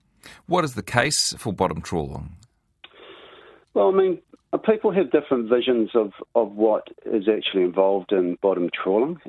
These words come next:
Speaker 2: and, and they're trying to visualise, uh, what happens. Is it a giant net that, uh, dredges the bottom? And it's actually not the case. Um, a simple trawl is basically a net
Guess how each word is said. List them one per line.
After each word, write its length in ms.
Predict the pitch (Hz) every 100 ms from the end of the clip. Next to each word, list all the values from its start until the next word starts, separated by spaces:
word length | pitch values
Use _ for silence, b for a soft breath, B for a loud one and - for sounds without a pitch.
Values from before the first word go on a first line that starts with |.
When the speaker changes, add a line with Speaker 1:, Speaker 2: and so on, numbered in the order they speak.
| 113
Speaker 2:
and, 240 | 101 107
and 200 | 104 95
they're 140 | 98 90
trying 320 | - 110 110 98
to 140 | 95
visualise, 800 | 87 90 104 107 113 98 95 92 - -
uh, 220 | 95 92
what 400 | 85 87 98 -
happens. 460 | 92 110 - 95 85
Is 120 | 95
it 80 | 87
a 80 | 90
giant 460 | 78 104 101 92 -
net 320 | 87 104 120 _
that, 140 | 101 90 _ b b b b b b _
uh, 220 | 95 90
dredges 500 | 82 98 107 107 113 -
the 60 | 104
bottom? 340 | 107 123 160
And 80 | 135
it's 180 | - 151
actually 300 | - - 104
not 180 | 101
the 100 | -
case. 360 | - - 113 143 - - _
Um, 420 | 107 104 101 92 - _ B B B B B
a 120 | - -
simple 260 | 202 196 180
trawl 340 | - 151 135
is 100 | 113 -
basically 720 | 117 110 - 117 113 107 101 107 104
a 260 | 98 95
net 340 | 87 98 113